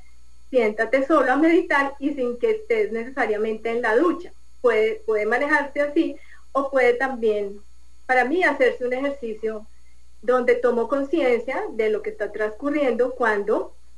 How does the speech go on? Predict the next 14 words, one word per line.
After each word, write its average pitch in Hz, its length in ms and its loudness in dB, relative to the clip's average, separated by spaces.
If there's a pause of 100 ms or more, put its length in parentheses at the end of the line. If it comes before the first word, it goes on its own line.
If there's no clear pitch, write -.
(300)
cuando 214 580 4
estoy 233 220 -2
tomando 240 400 4
la 294 160 6
ducha, 285 300 2
además 233 300 -2
que 240 120 0
el 254 80 2
agua 233 540 2
es, 214 200 2 (160)
es 214 320 2
un 226 160 0
elemento 214 1040 2 (160)
que, 202 640 2